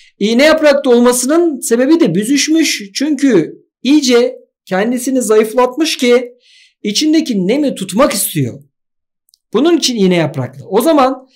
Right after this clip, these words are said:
nemli arazinin, yağışın fazla olduğu yerde ben geniş yapraklı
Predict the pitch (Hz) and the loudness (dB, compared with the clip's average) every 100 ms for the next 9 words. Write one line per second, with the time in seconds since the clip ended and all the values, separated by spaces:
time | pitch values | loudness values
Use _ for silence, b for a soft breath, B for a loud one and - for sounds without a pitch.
0 | b b b - 165 208 247 294 330 294 | b b b -6 0 2 4 4 4 4
1 | 254 196 185 170 170 220 - 277 285 - | 4 2 0 2 2 2 2 -2 -4 -8
2 | - 180 208 226 320 285 247 214 196 170 | -8 -2 -2 2 2 2 2 4 4 4
3 | 175 123 165 - _ _ _ _ _ _ | 2 2 -2 -8 _ _ _ _ _ _
4 | _ _ _ _ _ _ _ _ - 151 | _ _ _ _ _ _ _ _ -8 -2
5 | 202 262 269 269 277 269 277 277 | 0 2 2 4 2 4 2 0